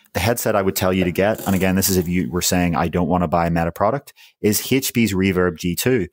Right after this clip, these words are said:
which they recently updated to improve the vertical tracking volume. But it's under Windows Mixed Reality here, and it's contracting. So, you know, consumers clearly don't want it. PlayStation V R two, that's a, it's an interesting idea because,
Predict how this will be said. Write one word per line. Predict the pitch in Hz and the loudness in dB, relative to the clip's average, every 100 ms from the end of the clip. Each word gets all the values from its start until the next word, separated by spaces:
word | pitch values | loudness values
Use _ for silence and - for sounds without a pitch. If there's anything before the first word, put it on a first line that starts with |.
| _ _ | _ _
which | - 95 | -6 -2
they | - 90 | 0 2
recently | 98 - 98 | 2 2 2
updated | 92 - _ - 92 98 95 - | 0 -2 _ -2 2 2 0 -2
to | 90 87 87 - - - | 0 0 0 -4 -14 -2
improve | 95 85 _ _ - 92 90 80 | -2 -2 _ _ -2 0 0 0
the | 90 87 | 0 0
vertical | 80 87 87 87 | 0 -2 -2 -6
tracking | - 101 101 117 117 104 - | -2 -2 0 0 0 -4 -2
volume. | 104 123 175 170 - - - - | 0 2 0 -4 -10 -20 -14 -2
But | 135 | 0
it's | 180 - - _ - | 0 -2 -6 _ 0
under | 107 | 2
Windows | 98 101 101 101 | 2 2 2 2
Mixed | 98 - 104 | 0 0 0
Reality | 104 131 | 0 0
here, | 110 101 104 - | 2 2 2 0
and | 107 120 | 0 0
it's | 120 | 0
contracting. | 127 123 135 156 120 90 | 0 0 0 2 0 0
So, | - 104 - | 0 -2 -2
you | 110 | 0
know, | 98 | 0
consumers | - 98 123 123 107 | 0 0 2 2 0
clearly | - 95 95 | -2 0 0
don't | 90 87 | 0 0
want | 76 110 | 0 0
it. | 127 - - - - - _ _ _ | 0 -4 -18 -20 -20 -20 _ _ _
PlayStation | - 170 - 151 139 | -2 -2 0 0 2
V | 127 | 2
R | 113 | 2
two, | - 131 | 2 4
that's | 117 - | 4 2
a, | 101 | 0
it's | 104 | 2
an | 107 | 2
interesting | 117 - 104 - 98 | 2 2 -2 0 0
idea | 92 90 92 87 - | 0 2 0 0 -4
because, | 101 98 95 87 - | -2 0 0 0 -2